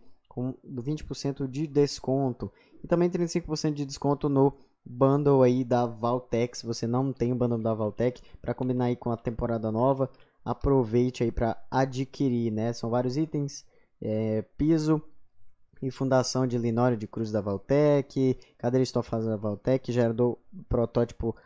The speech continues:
Valtech pequeno, relógio cuco da Valtech, fundações piso linóleo moderno da Valtech e bancada de armas oficial da Valtech, oficial, real, oficial. Show de bola. Aqui, é,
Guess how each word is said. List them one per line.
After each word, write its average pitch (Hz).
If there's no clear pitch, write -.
Valtech 113
pequeno, 143
relógio 127
cuco -
da 123
Valtech, 113
fundações 151
piso 147
linóleo 131
moderno 120
da 107
Valtech 110
e 165
bancada 135
de 120
armas 113
oficial 110
da 110
Valtech, 110
oficial, 113
real, 107
oficial. 110
Show 151
de 156
bola. 117
Aqui, 202
é, 147